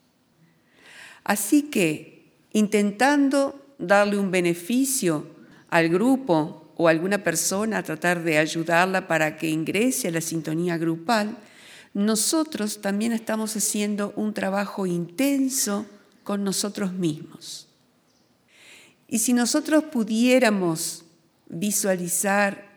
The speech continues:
esa energía violeta que trabaja en nuestra columna vertebral,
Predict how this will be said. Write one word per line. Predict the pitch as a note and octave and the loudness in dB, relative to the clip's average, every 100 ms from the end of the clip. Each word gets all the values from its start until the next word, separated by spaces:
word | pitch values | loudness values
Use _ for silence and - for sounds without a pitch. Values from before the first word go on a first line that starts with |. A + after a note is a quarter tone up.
| _ - | _ -6
esa | G3 G#3 | -2 0
energía | F#3+ E3+ - A3 G#3+ | 2 0 -2 -2 0
violeta | F3+ D#3+ E3+ G#3+ G#3+ F#3+ D#3+ - - _ _ _ _ _ _ _ _ _ | 0 0 2 0 -2 -4 -4 -6 -20 _ _ _ _ _ _ _ _ _
que | - F#3 F3+ F3 E3+ - | -2 2 4 4 2 0
trabaja | F3+ E3+ F3+ G3+ G3 F#3+ | 0 2 4 2 2 -2
en | E3+ | -2
nuestra | F3 - F3 | -2 -4 -6
columna | E3+ D#3+ E3+ E3+ D#3 | -4 -2 -2 -2 -2
vertebral, | D#3+ D#3 E3+ D#3 D#3 E3 F3+ E3+ D#3 G3 | -2 -4 -6 -4 0 2 2 0 -4 -10